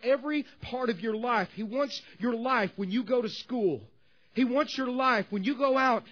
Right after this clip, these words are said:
in the midst of your job. He wants all of your finances. He wants, He wants every part of you. He wants the way that you interact with your spouse. He wants your interaction with others within the community. Uh, that's what a life of worship is all about. It's not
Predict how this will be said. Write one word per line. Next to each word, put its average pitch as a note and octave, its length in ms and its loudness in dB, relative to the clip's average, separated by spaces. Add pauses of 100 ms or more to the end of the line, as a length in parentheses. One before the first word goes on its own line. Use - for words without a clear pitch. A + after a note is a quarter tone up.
in A3+ 140 2
the A3+ 60 2
midst B3+ 280 -2
of G#3+ 100 -4
your A3 140 -4
job. E3+ 460 -2 (160)
He B3+ 160 2
wants C4+ 320 -2
all D4+ 200 0
of C4 120 -2
your B3+ 140 -2 (100)
finances. G3+ 640 -2
He A#3 120 -2
wants, C#4+ 300 0 (220)
He C#4+ 160 4
wants D#4+ 320 0
every F4 480 2
part C#4+ 420 -2
of A3 140 0
you. A3+ 100 -2
He A#3 140 2
wants D4+ 340 -4
the D#4 100 -8
way D4 380 0 (180)
that A#3 160 -4
you C#4 160 2
interact D4 480 0
with B3+ 140 -6
your B3 100 -4
spouse. G#3 640 -6 (200)
He C4+ 100 2
wants D4 380 -4
your C#4+ 160 -2
interaction C#4+ 720 -2
with B3+ 100 -2
others C#4 300 0
within B3 260 -2
the A#3+ 80 0
community. G#3+ 600 0 (280)
Uh, A3 100 -2 (120)
that's E4+ 320 0
what F4 160 0
a D#4 60 8
life C4 500 -2
of C4 160 0
worship A#3+ 560 0
is B3 180 -4
all D4 280 0
about. D4+ 360 0
It's A#3 200 -4
not E4+ 240 -2